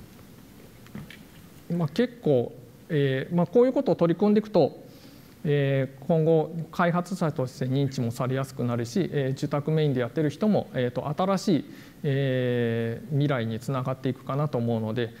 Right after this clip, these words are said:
あの、ちょっと簡単ではなく継続的な、えー、努力は必要にはなっていくんですけれども、えー、いろいろやり口はあると思うので、まあ、そういうのを今から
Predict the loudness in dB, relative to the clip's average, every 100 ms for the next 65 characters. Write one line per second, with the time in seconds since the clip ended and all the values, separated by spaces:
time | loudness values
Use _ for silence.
0 | -10 -4 0 0 0 -2 -2 0 0 2
1 | 2 2 2 2 2 0 -2 -6 -2 0
2 | 2 0 0 0 2 2 0 0 2 2
3 | 2 2 0 -2 -12 -4 0 2 2 2
4 | -2 -6 -6 -2 0 0 0 -2 -4 -4
5 | -4 -4 -4 -4 -2 -2 -2 -4 -8 -20
6 | -20 -4 0 0 0 -2 -2 -6 -4 0
7 | 2 2 4 2 2 0 0 -2 -2 0
8 | 0 -2 -2 -2 -2 -2 -2 -2 -2 -2
9 | -2 0 2 2 0 -2 -4 -4 -4 -4